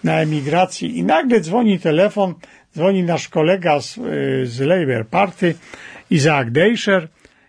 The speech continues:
i mówi tak: 'No, Lidio, droga, czy jest, y, Adam?' Adam jest. No, Adam mówił perfekt po angielsku,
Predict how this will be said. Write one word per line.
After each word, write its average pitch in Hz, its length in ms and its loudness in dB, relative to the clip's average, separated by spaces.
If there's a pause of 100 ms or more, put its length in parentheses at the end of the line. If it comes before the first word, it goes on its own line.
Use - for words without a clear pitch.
(140)
i 170 160 2
mówi 196 360 4
tak: 165 440 -2 (680)
'No, 277 440 0 (420)
Lidio, 196 540 4
droga, 202 520 0 (760)
czy 196 140 0
jest, 220 420 2
y, 165 560 -4
Adam?' 123 480 -6
Adam 190 380 0
jest. 156 340 -4
No, 156 120 -4
Adam 175 280 0
mówił 165 260 -2
perfekt 151 440 -4
po 143 100 -6
angielsku, 170 580 -2